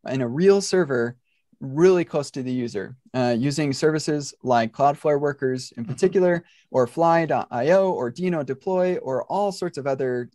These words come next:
Speaker 1: uh, kinds of, of tools like this that are able to host your servers right next to the user. And, uh, and then with a smart caching strategy, even a slow backend can,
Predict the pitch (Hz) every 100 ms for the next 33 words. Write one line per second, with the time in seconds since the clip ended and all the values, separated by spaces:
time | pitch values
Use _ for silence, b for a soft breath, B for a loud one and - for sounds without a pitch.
0 | - 127 139 127 120 113 113 _ 117 110
1 | - 123 113 113 113 90 - - b b
2 | _ 131 127 - 123 151 143 139 139 127
3 | 139 127 - 127 127 135 123 120 113 120
4 | - 127 160 110 123 113 - 117 113 117
5 | 110 80 - b b b - 143 147 143
6 | 131 - 135 135 127 147 147 143 139 131
7 | - _ _ 127 123 156 143 113 185 214
8 | 226 180 135 117 117 120 139 - 190 196
9 | 151 127 - 160 226 196 123 120 123 113
10 | 117 - 120 107